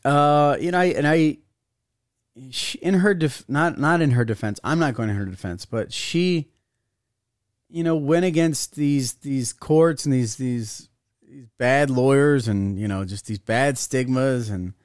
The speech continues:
just awful shit. You know, I, who knows the truth? I'm just saying there's a lot of questionable shit that went down.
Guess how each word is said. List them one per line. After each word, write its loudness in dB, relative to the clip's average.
just -12
awful 2
shit. 0
You -12
know, -6
I, -6
who 2
knows 4
the -4
truth? -12
I'm 0
just 2
saying 4
there's 0
a -2
lot 2
of -4
questionable -2
shit -8
that -8
went -6
down. -6